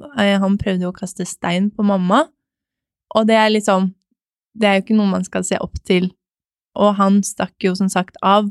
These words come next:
og det var da vi bestemte oss liksom for at da skulle vi på en måte ha en fast hos oss. Og jeg ønsket veldig gjerne å ha, kom et ønske, eh, om å få en som var yngre,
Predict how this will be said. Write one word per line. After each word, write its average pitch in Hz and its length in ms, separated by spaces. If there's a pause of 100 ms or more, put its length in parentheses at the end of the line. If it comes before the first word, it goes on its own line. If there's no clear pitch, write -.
(140)
og 190 120
det 190 120
var 196 100
da 175 140
vi 175 100
bestemte 170 500
oss 175 160
liksom - 280
for - 120
at 160 120
da 175 140
skulle 190 320
vi - 180 (1300)
på - 80
en 185 120
måte 175 220 (180)
ha 180 140
en 175 220
fast - 760 (260)
hos 190 140
oss. 175 200
Og - 80
jeg 185 240
ønsket 185 380
veldig 180 180
gjerne 175 320
å - 20
ha, 170 340 (440)
kom 185 160
et - 80
ønske, 208 640
eh, 185 200
om 180 140
å 180 100
få - 220
en 160 160
som - 160
var 165 160
yngre, 160 440